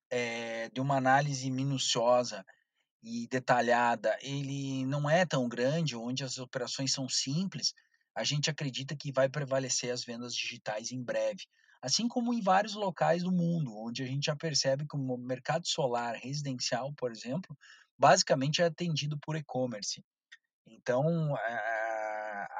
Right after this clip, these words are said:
a possibilidade disso acontecer aqui no Brasil, ainda mais agora, nesse momento,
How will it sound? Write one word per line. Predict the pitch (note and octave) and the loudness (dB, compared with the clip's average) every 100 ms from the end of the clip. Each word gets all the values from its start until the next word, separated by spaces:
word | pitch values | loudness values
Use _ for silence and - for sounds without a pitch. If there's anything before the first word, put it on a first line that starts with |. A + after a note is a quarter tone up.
| G#2+ | -8
a | - | -6
possibilidade | B2 - B2 A#2 - C#3+ F#3 D#3 | -4 -4 -4 2 6 8 8 4
disso | B2 C3 C3 B2+ | -4 -4 -4 -4
acontecer | B2+ A#2 A#2+ - | -6 -6 -4 -4
aqui | A2+ A#2+ | -4 -8
no | A2+ | -6
Brasil, | G#2+ G#2 G2 A#2+ C3 | -2 -2 -2 -4 -2
ainda | A#2 D3+ A#2+ | 0 0 2
mais | B2 C3 | 2 0
agora, | A#2+ G2+ A2 C#3+ A2 | -2 -4 0 0 0
nesse | A2 - G#2+ | -6 -8 -6
momento, | G#2 G#2 A#2+ E3+ D3+ | -8 -6 -4 -2 -4